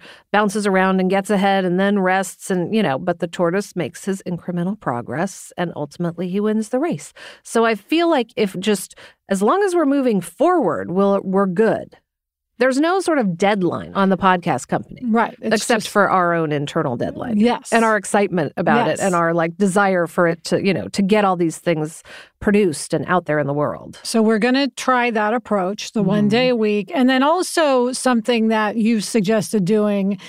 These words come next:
Speaker 2: um, which I think is probably a good idea, is scheduling, you know, when we're talking about what the rest of the week.
Speaker 1: Mm-hmm.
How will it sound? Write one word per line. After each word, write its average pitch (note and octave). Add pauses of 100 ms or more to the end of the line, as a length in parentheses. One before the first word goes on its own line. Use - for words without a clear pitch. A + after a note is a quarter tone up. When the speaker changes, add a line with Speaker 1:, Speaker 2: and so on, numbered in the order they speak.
(380)
Speaker 2:
um, A#3
which G#3+
I A3+
think A3+
is G3+
probably G#3+
a G3+
good G#3
idea, G#3
is B3
scheduling, A3+ (500)
you B3+
know, A#3+
when B3+
we're B3
talking G#3+
about G3
what G3 (240)
the G#3
rest A#3+
of B3+
the C#4
week. -
Speaker 1:
Mm-hmm. D3+